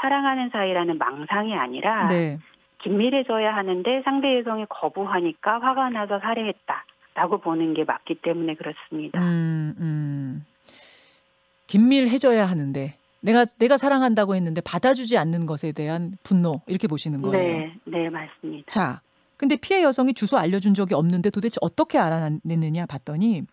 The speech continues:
Speaker 2: 언젠가 이제 게임에서 만난 여러 명이 함께 있는 단톡방에 여성이, 피해 여성이 택배 사진을 올린 적이 있대요.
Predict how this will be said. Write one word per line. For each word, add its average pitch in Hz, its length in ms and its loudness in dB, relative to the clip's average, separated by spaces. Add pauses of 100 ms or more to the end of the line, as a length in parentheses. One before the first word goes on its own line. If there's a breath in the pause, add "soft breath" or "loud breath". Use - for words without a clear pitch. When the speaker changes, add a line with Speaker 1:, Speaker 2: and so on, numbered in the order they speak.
(680 loud breath)
Speaker 2:
언젠가 262 340 2
이제 247 140 2
게임에서 370 480 0
만난 269 300 0
여러 294 220 2
명이 311 200 2
함께 294 320 -2
있는 254 160 2
단톡방에 214 880 -2 (340)
여성이, 247 600 2
피해 302 220 -2
여성이 226 360 2
택배 415 380 -2
사진을 302 340 2
올린 160 240 0
적이 151 220 -8
있대요. 147 800 -8